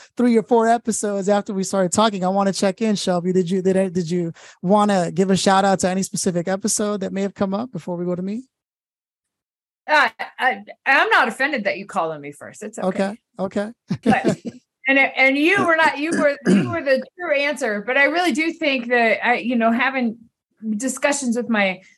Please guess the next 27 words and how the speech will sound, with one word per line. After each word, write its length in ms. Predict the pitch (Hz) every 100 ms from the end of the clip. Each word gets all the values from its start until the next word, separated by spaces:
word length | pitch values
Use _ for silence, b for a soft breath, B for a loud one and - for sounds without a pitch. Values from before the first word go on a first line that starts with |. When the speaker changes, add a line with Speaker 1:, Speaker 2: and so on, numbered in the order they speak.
| _
Speaker 2:
the 100 | 269
nice 260 | 277 311 -
thing 140 | 359
is 120 | 247
that 120 | 233 214
I 100 | 214
can 160 | 220
tie 240 | - 262 247
it 100 | 226
into, 640 | 247 233 233 202 190 170 _ _ _ _ _ _ _ _ _ -
into 360 | 240 214 247
the 100 | 214
work 240 | 214 240 240
that 100 | 220
I 140 | 220
do 140 | 226 214
with 120 | 202
my 140 | 185
clients. 400 | - 339 392 240
And 80 | 240
I 60 | 240
think 180 | 427
that's 180 | 403 226
one 140 | 254 240
of 60 |
the 100 | 202
beauties 800 | 170 - 220 269 339 262 170 196